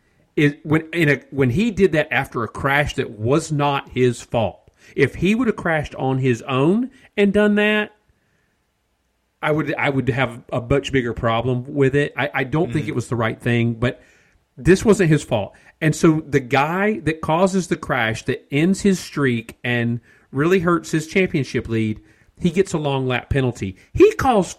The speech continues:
Speaker 1: four dudes to crash.
Speaker 2: Yeah, I mean, that's a dangerous crash. I mean, people
Speaker 1: It's, it's a
Speaker 2: get,
Speaker 1: dangerous
Speaker 2: that's
Speaker 1: crash.
Speaker 2: a very
Speaker 1: So
Speaker 2: dangerous section of the track.
Speaker 1: Which, which brings me, which brought me, and I was like, "Okay,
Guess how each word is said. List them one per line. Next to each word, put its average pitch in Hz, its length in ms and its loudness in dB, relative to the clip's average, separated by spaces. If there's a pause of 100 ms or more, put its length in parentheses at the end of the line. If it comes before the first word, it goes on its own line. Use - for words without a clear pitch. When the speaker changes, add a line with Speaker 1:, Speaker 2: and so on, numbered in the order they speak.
Speaker 1:
four 311 380 0
dudes 240 460 0
to 196 80 2
crash. 190 560 -2 (220)
Speaker 2:
Yeah, 165 240 6
I 160 100 -2
mean, 170 140 0
that's 190 180 0
a 160 60 -2
dangerous 127 500 -2
crash. 107 500 -4
I 131 100 -6
mean, 120 160 -4
people 180 240 2
Speaker 1:
It's, 196 80 4
it's 220 160 4
a 208 40 -4
Speaker 2:
get, 190 100 -8
Speaker 1:
dangerous 262 420 4
Speaker 2:
that's 165 140 0
Speaker 1:
crash. 151 140 0
Speaker 2:
a 135 40 0
very 135 120 2
Speaker 1:
So 120 120 4
Speaker 2:
dangerous 113 380 -4
section 110 340 -10
of 95 80 -10
the 92 80 -14
track. 95 340 -10 (760)
Speaker 1:
Which, 202 240 0
which 180 340 2
brings 214 360 4
me, 214 360 0
which 160 260 -6
brought 202 240 2
me, 180 300 0
and 147 120 -4
I 151 120 2
was 143 180 -2
like, 135 160 -2
"Okay, 117 600 -2